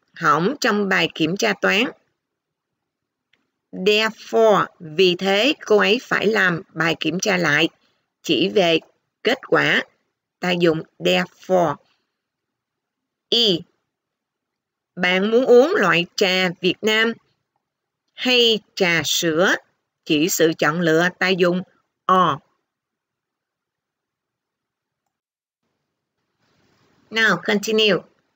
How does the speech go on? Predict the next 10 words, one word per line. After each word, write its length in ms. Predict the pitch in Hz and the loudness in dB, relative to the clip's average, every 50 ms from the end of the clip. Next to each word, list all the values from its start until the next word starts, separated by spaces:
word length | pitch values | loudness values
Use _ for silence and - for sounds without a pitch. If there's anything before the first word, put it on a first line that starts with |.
| _ _ _ _ _ _ _ _ _ _ _ _ | _ _ _ _ _ _ _ _ _ _ _ _
F. 240 | - 233 240 208 180 - - _ _ _ _ _ _ _ _ _ _ _ _ | -4 -2 -2 -2 -4 -6 -12 _ _ _ _ _ _ _ _ _ _ _ _
It's 280 | - 233 277 311 - - - _ _ - | -2 -2 0 -2 -2 -6 -8 _ _ -4
raining. 580 | 214 214 214 220 233 226 214 196 180 160 170 - _ _ _ _ _ _ _ _ - | -2 -2 0 0 2 2 2 0 0 -2 -8 -14 _ _ _ _ _ _ _ _ -4
I 140 | 202 208 208 | -4 -4 -4
can't 760 | 214 - - 220 214 220 220 233 220 - - - 190 180 | -6 -4 0 0 2 2 0 -2 -4 -10 -12 -14 -8 -4
go 160 | 180 214 208 202 | -2 0 0 0
to 200 | - - 202 190 | 2 2 2 2
the 100 | 196 185 190 | 2 0 0
beach. 380 | 190 208 247 220 - - - - _ _ _ _ _ _ _ _ _ _ _ - _ _ _ _ _ | -2 -2 -2 -2 -2 -4 -8 -8 _ _ _ _ _ _ _ _ _ _ _ -20 _ _ _ _ _
So, 640 | - - - - - 208 202 214 220 233 247 240 | -16 -12 -8 -4 -2 0 2 2 2 2 0 -4